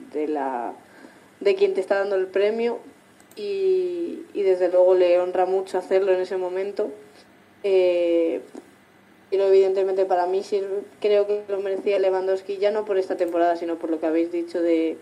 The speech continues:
de la temporada pasada, pero tampoco se puede decir que, que Messi no, no merezca este Balón de, o este Balón de Oro, porque al final,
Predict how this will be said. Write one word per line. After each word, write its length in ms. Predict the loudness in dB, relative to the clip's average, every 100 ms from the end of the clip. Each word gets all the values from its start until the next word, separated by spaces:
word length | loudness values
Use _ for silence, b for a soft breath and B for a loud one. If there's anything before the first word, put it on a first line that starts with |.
| B B B B B _ -2
de 60 | 0
la 100 | 0
temporada 420 | 0 2 2 2
pasada, 460 | -2 0 2 2
pero 220 | 0 -2 -2
tampoco 360 | -4 -2 -4
se 100 | -4
puede 280 | -4 0 0
decir 480 | 2 0 0 -2 -2
que, 360 | -2 -2 -2 -6 -10
que 120 | -2
Messi 280 | -2 -2 -4
no, 420 | -6 -4 -4 -6 -6
no 160 | -2
merezca 360 | 0 0 -2 -4
este 160 | -2
Balón 260 | 0 0 0
de, 320 | -4 -4 -6 -10 -20 _ _ -12
o 180 | -6 -2
este 160 | 0 2
Balón 240 | 2 2
de 100 | 4 4
Oro, 140 | 2
porque 160 | 0 -4
al 60 |
final, 300 | -4 -6 -6